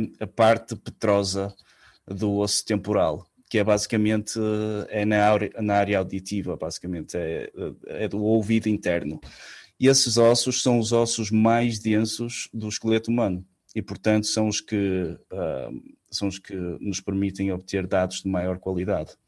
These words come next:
Porque a preservação é o dos maiores, é, é, é o, é o maior, é, é a maior dificuldade que temos no nosso trabalho, porque os ossos estão enterrados durante milhares de anos, em climas quentes é mu-, é muito pior, não é? Porque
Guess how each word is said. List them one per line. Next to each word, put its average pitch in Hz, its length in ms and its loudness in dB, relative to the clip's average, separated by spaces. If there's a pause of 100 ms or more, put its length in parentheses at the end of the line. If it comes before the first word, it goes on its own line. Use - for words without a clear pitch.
(580)
Porque 117 580 4
a 123 80 0
preservação 131 960 2
é 123 100 4
o 120 100 4
dos 113 300 -6
maiores, 117 640 2
é, 110 500 2
é, 113 40 0
é 113 40 2
o, 110 180 2
é 110 120 -2
o 107 120 0
maior, 104 500 0 (320)
é, 101 320 -4
é 107 60 0
a - 20 0
maior 107 300 2
dificuldade 90 640 -2 (100)
que - 80 -20
temos 82 540 -8 (100)
no 95 220 -4
nosso 92 260 -4
trabalho, 78 520 -6 (440)
porque - 320 -10
os 92 300 -4
ossos 98 200 2
estão 101 200 0
enterrados 98 480 2
durante 90 320 -2
milhares 92 320 -2
de 135 80 4
anos, 135 480 2 (260)
em 110 140 4
climas 107 420 2
quentes 107 500 0
é 92 120 0
mu-, 92 180 0
é 107 80 -6
muito 95 280 -4
pior, 110 420 0
não 101 180 -2
é? 117 100 -4
Porque - 420 -10